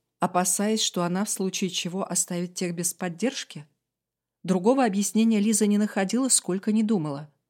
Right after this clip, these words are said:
хотя способ, надо сказать, был выбран довольно странный. «Ну, оставил и оставил»,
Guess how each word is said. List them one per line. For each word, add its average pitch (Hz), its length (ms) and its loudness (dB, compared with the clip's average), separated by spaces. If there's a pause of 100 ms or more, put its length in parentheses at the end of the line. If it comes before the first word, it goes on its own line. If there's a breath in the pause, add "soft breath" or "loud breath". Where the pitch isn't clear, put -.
(120)
хотя 185 300 0
способ, - 500 0
надо 170 220 -6
сказать, 165 400 -6
был 175 180 -6
выбран 202 380 0
довольно 165 320 -2
странный. 143 580 -4 (1040)
«Ну, 254 520 0 (200)
оставил 208 600 0
и 170 180 -8
оставил», 180 580 0